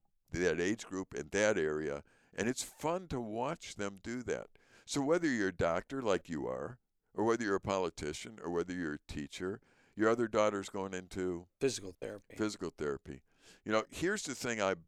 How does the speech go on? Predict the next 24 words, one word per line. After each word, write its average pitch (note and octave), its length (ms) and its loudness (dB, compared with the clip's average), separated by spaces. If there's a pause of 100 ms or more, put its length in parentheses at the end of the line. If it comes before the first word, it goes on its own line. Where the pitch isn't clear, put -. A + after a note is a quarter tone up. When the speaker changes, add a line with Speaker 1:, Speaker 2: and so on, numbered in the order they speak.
Speaker 1:
bet F#2+ 220 4 (260)
for F2+ 120 -6
your E2 180 2
daughters D2+ 480 -2
as D2 140 -10
they D#2+ 100 -2
grow D2 340 -2
older, C#2 320 -4
because D#2+ 320 -4
this G2+ 200 -6
is B2+ 100 -8
something G2 340 -4
I've E2+ 120 -4
seen F#2+ 300 -6
in D#2 100 -6
life D#2 240 -4
so C2+ 200 -6
far. B1+ 320 -6 (480)
You A2 320 0
are C3 160 4
a, E2 120 2 (140)
a E2 140 0
guy E2 400 2 (100)
who D#2 300 -6